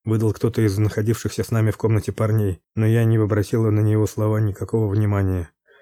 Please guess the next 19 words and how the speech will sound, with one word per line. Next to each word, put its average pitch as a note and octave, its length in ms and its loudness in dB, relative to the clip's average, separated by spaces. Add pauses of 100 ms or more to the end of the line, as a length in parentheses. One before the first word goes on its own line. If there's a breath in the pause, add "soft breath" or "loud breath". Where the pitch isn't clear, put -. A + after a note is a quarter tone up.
(160 soft breath)
Я G#2 140 0
жаждала A2 380 0
член G#2+ 280 -2
Вани, G2 320 2
а G2 100 -4
ещё F#2+ 240 -4
больше G#2+ 320 -2
я G2+ 140 0
жаждала G2+ 420 0
самого G2 420 0
Ваню. F2+ 300 -2 (680)
В F#2+ 120 -2
голове G#2 320 2
промелькнула A2 580 0
мысль, G#2+ 280 -2
что A2 200 -4
ожидание G#2 460 0
смерти G#2 360 0
подобно. F2+ 540 -2